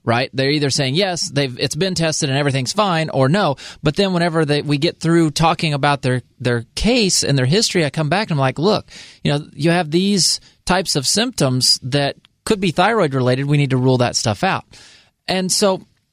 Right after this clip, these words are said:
one of the big things that we deal with, you know, tha-, that's what happens. So if, let's go back and let's talk about the people that come in. They, they know that they've got thyroid issues,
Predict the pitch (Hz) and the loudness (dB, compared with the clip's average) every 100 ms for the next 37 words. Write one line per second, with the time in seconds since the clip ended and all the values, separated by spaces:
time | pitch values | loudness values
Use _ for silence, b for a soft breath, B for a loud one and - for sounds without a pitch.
0 | _ _ _ - 151 233 233 165 165 135 | _ _ _ -4 2 4 4 2 0 0
1 | 156 147 139 - 139 127 127 117 127 123 | -2 0 0 0 -2 0 -2 0 0 2
2 | 120 117 - - 139 120 120 - 139 175 | 2 0 -4 -4 0 0 -2 -4 -2 -2
3 | 165 180 - 156 120 107 - 120 - 156 | 0 -2 0 0 0 -4 -6 -2 0 0
4 | - _ _ - 127 170 180 214 262 214 | -2 _ _ -4 0 0 0 0 0 2
5 | 190 170 147 - 175 165 151 131 117 139 | 0 0 -2 -2 0 0 2 0 0 -2
6 | 131 127 120 - 139 131 123 113 117 - | 0 0 -2 -2 -2 0 0 0 -2 -4
7 | 123 127 156 214 185 143 131 127 127 - | -4 -2 0 0 0 -2 -2 -2 -4 0
8 | 131 131 123 117 143 - 110 107 | 0 2 0 0 -2 -2 0 0